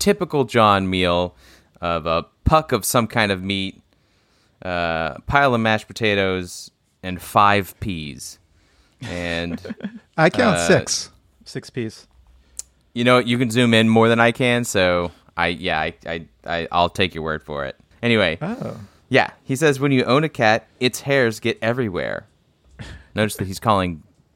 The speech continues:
Speaker 1: Garfield it.
Speaker 2: You know, there was some, like, dispute about whether Garfield was male or female.
Speaker 1: When?
Speaker 2: Uh, in the last few years. I wa-
Speaker 1: Well.
Speaker 2: I wanna say it was, like, a Wikipedia editing war or something like that.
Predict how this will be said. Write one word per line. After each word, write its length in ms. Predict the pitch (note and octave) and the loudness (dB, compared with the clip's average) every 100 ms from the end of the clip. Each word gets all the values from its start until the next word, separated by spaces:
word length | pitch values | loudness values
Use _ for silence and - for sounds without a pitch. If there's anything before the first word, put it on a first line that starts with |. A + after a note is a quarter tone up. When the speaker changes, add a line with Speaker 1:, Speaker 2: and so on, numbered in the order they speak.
| _ | _
Speaker 1:
Garfield 420 | A#2+ A2 G#2 E2+ - - | 2 2 2 -2 -4 -6
it. 360 | E2+ - - - _ - - - - - _ - | -6 -6 -16 -20 _ -20 -20 -20 -20 -20 _ -2
Speaker 2:
You 100 | C3 | 4
know, 60 | F3 | 6
there 100 | F3+ | 6
was 260 | C#3+ D#3+ F#3 | 6 6 4
some, 340 | - D#3+ D#3 | 2 2 4
like, 200 | C3 - | 2 4
dispute 420 | B2+ - - C#3 | 2 2 2 4
about 200 | C3 A#2 | 6 4
whether 220 | A#2 A#2 A2 | 6 4 4
Garfield 420 | A#2+ A2+ A#2 A2 | 2 2 0 2
was 200 | A2 G#2 | 2 2
male 220 | A2+ A2+ | 2 4
or 100 | G#2 | 2
female. 460 | - A2+ G#2 F#2+ - - _ _ _ _ _ _ _ _ _ - _ _ | 0 -2 -2 -4 -10 -20 _ _ _ _ _ _ _ _ _ -20 _ _
Speaker 1:
When? 420 | C3 G3 E2 C#2 - _ _ _ _ - | -10 -6 -6 -8 -14 _ _ _ _ -2
Speaker 2:
Uh, 240 | A2+ A2+ | 2 2
in 80 | A#2+ | 2
the 60 | B2+ | 2
last 260 | C3+ B2+ | 2 2
few 100 | A#2+ | 0
years. 540 | A2+ A2 A2 G2+ - - _ _ _ _ _ _ _ _ _ - - - - | 2 4 2 0 -8 -18 _ _ _ _ _ _ _ _ _ -20 -16 -12 -2
I 60 | |
wa- 100 | C3+ | 0
Speaker 1:
Well. 340 | F#2 D#2 E2+ - _ - - | 2 0 -2 -8 _ -14 -6
Speaker 2:
I 80 | - | -2
wanna 180 | D3 D#3+ | 2 2
say 120 | D#3+ | 6
it 40 | E3 | 6
was, 100 | C#3+ | 6
like, 140 | C3+ | 4
a 40 | C3 | 2
Wikipedia 800 | B2+ - - B2 B2 A2+ A2 - | 2 0 0 0 4 4 4 0
editing 460 | - A#2 A#2 A2 G#2+ | -2 0 0 0 -2
war 300 | G#2 A2 A2 | -4 -2 -2
or 60 | G#2+ | -4
something 340 | - - A#2 | -10 -10 -10
like 140 | G#2+ | -10
that. 220 | - A2 | -8 -10